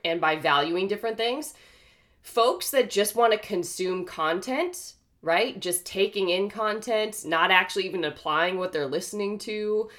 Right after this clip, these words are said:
just looking at things on social media, just absorbing the news, just absorbing shows over and over, kind of vegging out,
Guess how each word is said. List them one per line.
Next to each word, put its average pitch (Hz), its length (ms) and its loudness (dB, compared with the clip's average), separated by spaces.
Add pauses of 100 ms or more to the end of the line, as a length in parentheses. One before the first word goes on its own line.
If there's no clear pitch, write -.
(180)
just 180 280 -2
looking 202 460 2
at 202 160 0
things 208 300 0
on 196 120 0
social 196 340 -4
media, 202 560 0
just 175 280 -2
absorbing 180 640 0
the 175 120 4
news, 190 500 0
just 190 240 -6
absorbing 165 640 -2
shows 175 460 0
over 190 240 0
and 185 80 -2
over, 190 420 0
kind 170 240 -6
of 156 160 -4
vegging 165 420 0
out, 180 380 2